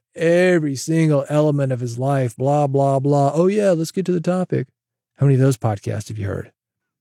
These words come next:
Ten-minute intro. "Hey, how you doing?" "Oh, man, I'm doing just fine." "Hey, what'd you do this week?" "Oh, you know, just hanging out, chilling. It was a holiday. Went to get some burgers with the fam. It was nice." "What'd you do?"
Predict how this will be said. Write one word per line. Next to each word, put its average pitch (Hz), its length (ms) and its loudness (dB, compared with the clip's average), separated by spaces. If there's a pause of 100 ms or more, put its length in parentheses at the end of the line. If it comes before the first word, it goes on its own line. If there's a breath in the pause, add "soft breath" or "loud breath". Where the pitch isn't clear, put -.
(200)
Ten-minute 131 340 2
intro. 147 240 0
"Hey, 294 220 2
how 277 80 2
you 285 120 2
doing?" 294 360 2 (320)
"Oh, 277 100 -6
man, 196 200 0
I'm 196 80 2
doing 226 200 2
just 240 180 -4
fine." 285 300 -2 (280)
"Hey, 370 100 2
what'd 311 180 2
you 311 60 0
do 349 160 2
this 311 220 -4
week?" 131 220 -4 (340)
"Oh, 294 160 -8
you 175 140 -4
know, 175 280 0 (520)
just 320 160 -4
hanging 214 280 2
out, 185 260 0 (100)
chilling. 202 400 0
It - 100 -10
was 330 120 -4
a 208 80 0
holiday. 196 560 0 (300)
Went 285 100 -4
to 233 60 -4
get 240 120 0
some 170 120 0
burgers 175 320 2
with 170 100 -4
the 156 80 -8
fam. 185 460 0 (400)
It 381 40 0
was 339 100 0
nice." 370 420 -2 (420)
"What'd 320 220 -2
you 339 140 4
do?" 143 180 -4